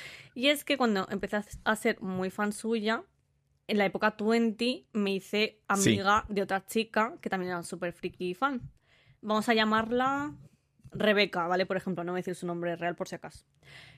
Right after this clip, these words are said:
Speaker 1: Y entonces yo y Rebeca éramos como uña y carne, nunca nos habíamos visto en persona, a pesar de vivir muy cerca. Ahora mismo como que dices, "Dios mío, vivíamos a media hora en tren", pero bueno. Teníamos once años, me refiero.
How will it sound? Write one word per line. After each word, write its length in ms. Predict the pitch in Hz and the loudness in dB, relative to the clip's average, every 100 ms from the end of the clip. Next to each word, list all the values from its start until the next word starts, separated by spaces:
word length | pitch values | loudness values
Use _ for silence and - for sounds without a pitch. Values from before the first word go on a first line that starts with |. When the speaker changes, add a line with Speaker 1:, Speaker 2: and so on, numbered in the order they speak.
| - | -2
Speaker 1:
Y 60 | |
entonces 240 | 254 277 226 | 2 2 4
yo 80 | 226 | 2
y 40 | |
Rebeca 400 | 247 262 262 247 | 4 4 4 4
éramos 260 | - 196 - | 2 0 0
como 220 | 208 - | -2 -2
uña 260 | 208 208 185 | -2 0 0
y 80 | |
carne, 320 | 170 170 180 208 | -2 -4 0 0
nunca 200 | 208 202 | 2 2
nos 120 | 190 | 2
habíamos 300 | 196 190 196 | 0 0 -2
visto 200 | 202 202 | -2 -2
en 80 | 170 | -2
persona, 300 | 165 208 202 | -2 0 0
a 120 | 165 | 0
pesar 280 | 190 196 185 | -2 0 0
de 280 | 196 190 - | 0 0 -4
vivir 340 | 196 196 190 170 | -2 0 2 0
muy 220 | 175 175 | 0 -2
cerca. 400 | 185 180 - 180 | -2 -4 -2 -6
Ahora 260 | - 190 185 | 0 2 2
mismo 280 | 190 190 | 2 -2
como 220 | 170 175 156 | -2 -2 -2
que 160 | 175 | -2
dices, 320 | 170 170 175 | -2 -2 -2
"Dios 180 | 165 180 | -2 -2
mío, 180 | 180 180 | 0 0
vivíamos 440 | 180 180 185 190 196 | 0 0 0 -2 0
a 360 | 185 185 185 - _ _ _ _ _ _ _ - | 0 0 -2 -8 _ _ _ _ _ _ _ -8
media 360 | 208 208 202 | -2 2 4
hora 180 | 196 196 | 4 4
en 180 | 208 202 | 0 -2
tren", 300 | 190 214 214 | -2 -2 -2
pero 180 | 214 208 | -4 -4
bueno. 280 | 214 226 277 453 494 - _ _ _ _ _ | -4 -6 2 2 2 -6 _ _ _ _ _
Teníamos 480 | 220 196 190 208 208 | -2 0 2 0 0
once 220 | 196 196 | -4 -2
años, 240 | 180 180 180 | -4 -4 -10
me 140 | 180 | -8
refiero. 440 | 180 175 185 175 | -8 -8 -8 -8